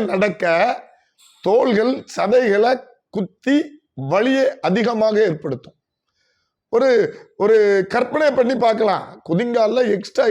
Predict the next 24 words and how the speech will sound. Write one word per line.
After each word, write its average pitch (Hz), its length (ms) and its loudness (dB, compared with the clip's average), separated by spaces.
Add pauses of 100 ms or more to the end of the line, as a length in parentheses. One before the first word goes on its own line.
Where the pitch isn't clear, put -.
எலும்பு 208 240 -2
வளர்ந்துட்டுன்னா 151 580 -4 (600)
நடக்க 285 520 -2 (340)
நடக்க 240 400 -2 (140)
வலி 233 180 0 (180)
கூடணும். 254 400 0 (500)
ஆனா 180 180 -2 (180)
நமக்கு 190 280 -2 (100)
குதிங்கால் 233 420 0
வலி 202 200 0
உள்ளவர்களுக்கு 170 680 -2 (520)
காலையில் 254 600 2
எழுந்த 226 260 0 (120)
உடனே 202 280 0 (460)
காலை 214 240 2 (100)
கீழே 220 280 0
ஊன 196 180 -4
முடியாது, 185 320 2 (140)
நடக்க 233 340 -2 (100)
நடக்க 196 240 -4 (640)
சரியாயிரும், 233 600 2 (720)
குறைஞ்சுக்கிட்டே 269 560 0 (100)
வரும். 208 240 0 (600)
அப்போ 226 240 -2